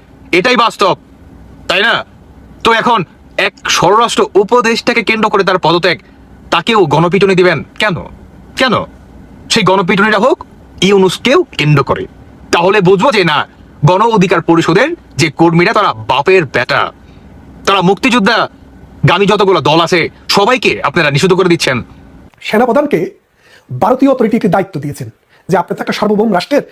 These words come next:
Speaker 2: সেনাপ্রধান, এখন দেশে যে চিফ জাস্টিস আছে উনাকেও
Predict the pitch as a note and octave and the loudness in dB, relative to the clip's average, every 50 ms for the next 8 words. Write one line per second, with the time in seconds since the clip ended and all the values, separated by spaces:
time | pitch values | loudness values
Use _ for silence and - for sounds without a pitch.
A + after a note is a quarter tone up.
0 | - _ - - - F#3+ G#3 G#3 G3+ F3 F3+ D#3+ C3 - _ _ _ _ _ _ | -20 _ -10 -4 -2 -2 0 0 0 -2 -4 -4 -6 -10 _ _ _ _ _ _
1 | _ - F#3 - G#3+ A3 A#3 - _ _ _ _ _ - C#3+ F#3+ G3+ - B3 G3+ | _ -6 -4 -2 -2 -2 -4 -4 _ _ _ _ _ -4 -2 -2 0 0 0 2
2 | A3 G#3 G#3 - - _ _ - - C4 G#3 G#3 G3 - G#3 F3+ F3 - E3+ F#3 | 2 0 0 -4 -12 _ _ -4 -2 -2 0 -2 -2 -2 -2 -2 -2 -2 -4 -6
3 | F#3+ - - - _ - C#4 C#4 C4+ C4 B3+ | -8 -10 -18 -8 _ 0 2 2 2 2 2